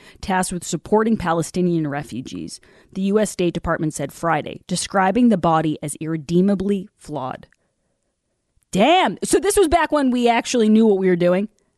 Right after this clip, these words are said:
This is back when we actually had some good intel. <laughs> We had some, we had some people who had a good sense of what was actually going on, I guess.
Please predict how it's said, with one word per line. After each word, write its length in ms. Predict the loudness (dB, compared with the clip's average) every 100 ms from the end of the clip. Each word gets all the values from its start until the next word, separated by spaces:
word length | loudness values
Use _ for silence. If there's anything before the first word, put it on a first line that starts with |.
| _ 0
This 180 | 2
is 120 | 4 2
back 260 | 2 0
when 100 | 0
we 140 | 0 0
actually 280 | 0 0
had 180 | 2 2
some 140 | 0 2
good 140 | 2
intel. 640 | 0 -4 -2 2 2 0 -4
<laughs> 120 | -2
We 140 | 2 4
had 180 | 2 2
some, 220 | -2 -2 -16 -20 -18 -2
we 100 | 2
had 120 | 2
some 180 | 2 0
people 360 | 2 2 2 2
who 380 | 2 0 -2 -6 _ _ _ _ _ -2
had 160 | 0
a 60 | 2
good 200 | 0 -4
sense 360 | 0 2 2 2
of 80 |
what 120 | 0 0
was 120 | 0
actually 320 | 0 -2 -2
going 200 | 0 0
on, 160 | 0 0
I 60 |
guess. 260 | -2 -6